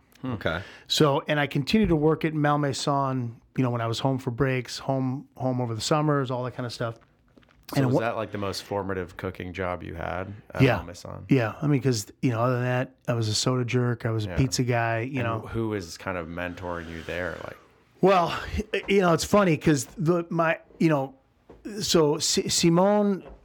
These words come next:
Speaker 3: Andujar was the executive chef, and she was from Marseille. <clears throat> And then Jobert was from, he was Basque. Um, and they had, they had a restaurant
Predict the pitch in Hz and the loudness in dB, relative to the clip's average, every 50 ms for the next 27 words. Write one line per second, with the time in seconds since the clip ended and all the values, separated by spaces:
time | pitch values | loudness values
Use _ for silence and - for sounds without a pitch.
0 | _ _ - 165 147 143 143 139 127 127 123 120 120 127 131 123 127 127 131 123 | _ _ 2 2 4 6 6 4 4 4 4 2 2 0 -2 -2 0 2 2 2
1 | 110 - - 131 127 123 123 147 - - 160 143 123 110 113 139 131 123 - 135 | 2 0 0 0 0 0 0 -2 -4 -2 -2 -2 0 0 0 0 0 0 0 -2
2 | 117 113 107 - - - - 113 107 104 - - - - - - _ - 131 123 | -2 -2 -2 -4 -2 -2 -2 -4 -4 -8 -10 -14 -18 -18 -20 -20 _ -6 -4 -2
3 | 113 - - - 139 131 127 123 120 113 - - - 127 117 117 117 113 110 110 | -2 -2 0 0 2 2 2 2 0 -2 -4 -4 -2 -2 -2 -2 -2 -4 -6 -6
4 | 127 - - _ _ - 131 120 120 117 110 - - - - 123 110 104 104 107 | -8 -10 -12 _ _ 0 2 4 4 4 4 2 2 2 2 0 0 -2 -4 -6
5 | 117 120 - _ - - - - - - - - - - _ _ _ - - - | -8 -8 -10 _ -20 -20 -18 -16 -16 -16 -16 -18 -20 -20 _ _ _ 0 2 2
6 | - 170 - 151 139 143 143 135 135 131 131 143 - - _ - 123 117 127 131 | 2 0 0 2 2 4 4 2 2 0 0 -2 -4 -6 _ -2 0 4 4 4
7 | 127 117 135 147 165 170 139 120 123 139 147 139 - - _ _ _ _ _ _ | 4 4 4 4 4 4 4 2 0 0 -2 -4 -8 -14 _ _ _ _ _ _
8 | _ _ 135 135 131 - - - - 139 127 123 120 120 120 117 117 156 123 135 | _ _ 0 2 2 0 -2 -2 2 2 4 4 4 2 2 0 -2 0 2 2
9 | 127 117 101 - - 127 107 104 98 92 - - - - - - - _ _ _ | 2 2 0 0 -2 -2 -2 -2 -4 -4 -6 -6 -6 -10 -16 -18 -20 _ _ _
10 | _ _ _ _ _ _ _ _ - _ _ _ _ _ - - - - 143 127 | _ _ _ _ _ _ _ _ -20 _ _ _ _ _ -8 -8 0 2 4 4
11 | 123 117 120 117 - - 127 131 135 139 156 147 143 143 139 135 127 123 117 - | 4 4 2 0 -2 -2 -2 0 2 2 2 2 2 2 2 2 0 -2 -4 -8
12 | - - - - - - - - - - - 127 139 147 156 170 160 147 135 139 | -14 -20 -20 -20 -20 -20 -20 -20 -14 -2 2 4 4 6 6 4 4 4 4 4
13 | 139 127 - - - 135 127 127 123 139 | 2 2 0 0 0 0 2 2 0 -2